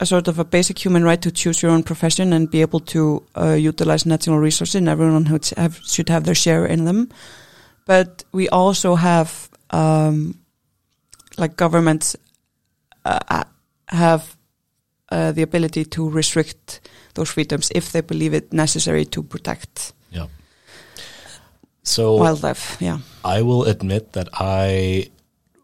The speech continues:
Speaker 2: was broadly ignorant of the details of the quota system until
Speaker 1: Yes,
Speaker 2: pretty
Speaker 1: most
Speaker 2: recently.
Speaker 1: people are. It's such a complicated system. It's so hard to understand it.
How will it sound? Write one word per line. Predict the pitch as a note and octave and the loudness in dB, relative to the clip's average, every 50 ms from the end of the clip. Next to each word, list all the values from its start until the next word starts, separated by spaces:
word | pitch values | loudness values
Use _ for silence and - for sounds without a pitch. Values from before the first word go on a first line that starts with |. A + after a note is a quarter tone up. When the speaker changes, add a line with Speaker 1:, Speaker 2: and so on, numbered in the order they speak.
| _ _ | _ _
Speaker 2:
was | F2+ F2+ F2+ F2 F2 F2 F2 - - - | -8 -6 -4 -4 -4 -4 -4 -6 -8 -10
broadly | - F2 - - F#2 F2+ F2+ F2 E2+ F2 F2+ F#2 F#2 F#2+ G2+ G2 G2 F#2+ F#2 F2+ F2 E2+ E2+ F2 - - _ | -16 -16 -12 -8 -6 -2 -2 0 2 2 2 0 0 -2 -4 -4 -4 -2 -4 -4 -4 -6 -6 -8 -10 -12 _
ignorant | - - G2 F#2 - F#2+ F2+ D#2 D#2 E2 F#2 G2+ - - | -6 -4 -4 -4 -4 -6 -8 -6 -6 -6 -6 -6 -8 -8
of | - F2 E2+ E2+ E2+ | -8 -8 -8 -8 -8
the | - F2 | -8 -8
details | - F#2 F2 E2+ E2+ - F2+ E2 D#2+ E2 E2 - | -6 -6 -6 -6 -6 -8 -8 -8 -8 -8 -8 -8
of | E2 E2 - | -8 -8 -10
the | - | -10
quota | E2+ - G2+ F#2+ F2 E2+ | -6 -4 -2 -2 -2 -2
system | E2+ - F2 - - E2 E2 E2 | -4 -6 -6 -6 -8 -8 -10 -10
until | E2 F2 - - | -10 -8 -8 -6
Speaker 1:
Yes, | C3+ - - | -4 -4 -2
Speaker 2:
pretty | - - D#3 E3+ | 0 2 2 2
Speaker 1:
most | E3+ F#3 | 2 2
Speaker 2:
recently. | F3+ - - G#3 G3+ | 0 0 0 0 2
Speaker 1:
people | F3+ A3+ A3+ A3+ - | 2 2 2 2 2
are. | F#3 G#3 A#3 A#3+ G3+ E3+ D3+ B2+ - - _ - | 0 0 0 0 0 0 -2 -6 -10 -16 _ -10
It's | - - - - | -8 -6 -4 -2
such | E3+ E3 - - | -2 -2 -2 -4
a | F#3+ | -6
complicated | - - F3 F3+ F3 - G3 F#3+ - G#3+ G3+ G#3 - | -4 -2 -2 -2 -2 -2 -2 0 0 0 0 -2 -4
system. | - C#4 - - - F#3 | -2 -4 -4 -4 -4 -4
It's | D#3+ C#3+ - - - | -2 -2 -4 -4 -2
so | G3 G3 G3 | -2 -2 -2
hard | F#3+ - - G3+ G#3+ A3 A3 - | -2 -2 -2 -2 -2 -2 -4 -4
to | - A3 G#3+ - | -4 -4 -2 0
understand | G3 G3+ G#3 - G3 - - A3 A#3+ A3+ A3 - | -2 -2 -2 -2 -4 -2 -2 -2 -2 -2 -4 -4
it. | - - - - - | -6 -8 -10 -14 -20